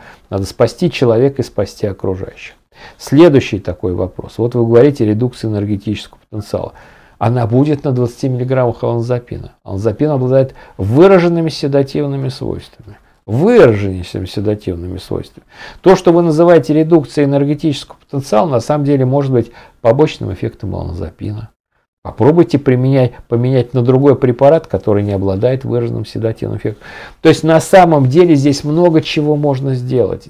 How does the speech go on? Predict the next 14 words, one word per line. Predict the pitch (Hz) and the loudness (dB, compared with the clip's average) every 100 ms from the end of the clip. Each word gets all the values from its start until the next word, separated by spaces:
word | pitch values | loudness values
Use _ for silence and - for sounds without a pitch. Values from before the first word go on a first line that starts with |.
| - | -8
Здесь | 117 - | -6 -4
нет | 156 180 180 | -2 -2 0
никакого | 180 175 160 175 160 | -2 0 0 0 0
такого | 160 151 - 160 156 | 0 -2 0 0 0
противоречия. | 143 139 143 143 147 147 139 - 90 - _ - - _ - | 0 -4 -2 -2 0 0 -2 -4 -12 -12 _ -20 -20 _ -4
Здесь | 117 - | -4 0
можно | 131 156 131 | 0 2 0
много | 123 139 131 113 | 0 2 2 0
чего | - 110 | -2 -4
сделать, | 104 143 143 - | 0 2 2 0
если | 117 113 | -4 -4
разбираться | 107 110 120 120 104 101 | -4 -2 2 2 -2 -12
в | - | -10
клинике, | 120 151 143 143 | -6 -4 -4 -6